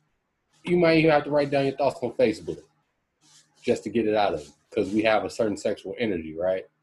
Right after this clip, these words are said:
And we all need sexual outlets. So you may have to just talk about your thoughts on Facebook and just reach out to it and put it out there for everybody to see.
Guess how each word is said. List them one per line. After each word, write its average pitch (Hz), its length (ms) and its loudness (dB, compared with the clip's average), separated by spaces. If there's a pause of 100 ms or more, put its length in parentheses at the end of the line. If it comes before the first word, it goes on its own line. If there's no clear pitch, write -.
(280)
And 95 100 -14
we 104 100 -6
all 95 200 0
need 95 200 -4
sexual 87 460 -10
outlets. 80 640 -12 (200)
So - 120 -12
you 101 140 -2
may 104 160 0
have 98 200 -2
to 87 80 -16
just 87 340 -10 (800)
talk 98 220 -2
about 90 260 -2
your 101 100 -12
thoughts 90 300 -6
on 95 200 -8
Facebook 92 560 -6
and 82 80 -14
just 85 220 -10
reach 95 220 -8
out 90 240 -4
to 92 280 -6
it 85 100 -4
and 73 120 -12 (400)
put 95 140 -2
it 90 80 -4
out 90 180 -2
there 90 160 -6
for - 100 -14
everybody 87 420 -6
to 82 80 -10
see. 87 420 -8